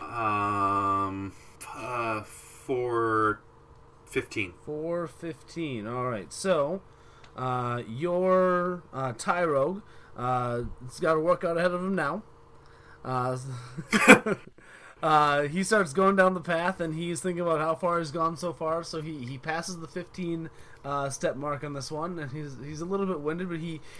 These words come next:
Speaker 2: he keeps on going. And he's like, "Man, I think I can, I think I can do pretty well with this." Uh, takes a total of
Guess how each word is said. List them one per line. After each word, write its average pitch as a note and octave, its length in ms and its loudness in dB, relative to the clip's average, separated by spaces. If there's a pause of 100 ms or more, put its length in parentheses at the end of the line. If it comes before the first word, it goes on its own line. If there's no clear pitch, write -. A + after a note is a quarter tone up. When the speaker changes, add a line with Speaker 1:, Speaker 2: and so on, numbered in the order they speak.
(140)
Speaker 2:
he F#3+ 420 -4
keeps A3 260 -2
on G3+ 220 6
going. F#3+ 340 6
And F#3+ 200 6
he's G3+ 80 8
like, E3 140 4
"Man, G3+ 220 0
I E3+ 100 4
think A3+ 200 6
I - 40 2
can, F#4+ 200 8
I F4 140 -2
think C#4+ 180 -2
I F#3 40 0
can D#3+ 180 0
do C#3+ 120 0
pretty C3 200 2
well A#2+ 200 2
with A#2 100 0
this." F#3+ 260 -2 (380)
Uh, C#3+ 440 6 (120)
takes A3 240 8
a A3 100 12
total G#3+ 380 12
of F3 160 10